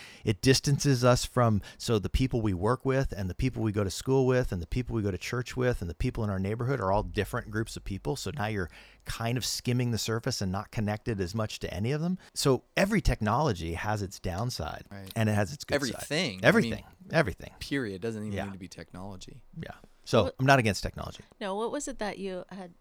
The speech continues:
Speaker 3: um, read about the light bulb and about the hour? That was
Speaker 1: Oh,
Speaker 3: interesting.
Speaker 1: yeah. Uh, that, that's something that, uh, Comer says in his book. He said that before Edison invented the light bulb,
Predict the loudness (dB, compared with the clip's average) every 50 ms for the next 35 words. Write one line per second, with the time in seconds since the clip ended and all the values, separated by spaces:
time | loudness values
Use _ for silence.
0 | -16 -16 -14 -14 -14 -12 -10 -8 -8 -8 -8 -6 -4 -4 -4 -4 -6 -8 -10 -8
1 | -8 -8 -6 -6 -6 -8 -8 -6 -6 -4 -4 -4 -4 -6 -10 _ -12 -10 -8 -8
2 | -6 -6 -4 -6 -6 -6 -10 -12 -10 -10 -8 -8 -10 -10 -14 -14 _ -10 -8 -6
3 | -4 -2 0 2 2 0 0 -4 -6 -4 0 2 2 4 4 4 2 0 -2 -2
4 | 0 2 2 0 2 0 0 0 0 0 0 0 0 2 2 2 2 0 -2 _
5 | 0 0 2 2 0 -2 -4 -8 _ _ _ _ _ _ 0 0 2 2 2 0
6 | 0 -2 -2 0 -2 -4 -4 -4 -2 0 0 0 0 -2 -4 -4 -4 0 0 0
7 | 0 -2 -4 -8 -4 -2 -2 -2 -2 0 0 0 0 0 0 2 4 4 4 4
8 | 4 2 2 2 0 -2 -2 -2 -2 -2 -2 0 0 0 2 2 0 0 0 -2
9 | -2 -2 -2 0 2 0 0 0 -2 -4 -4 -2 -2 -4 -6 -8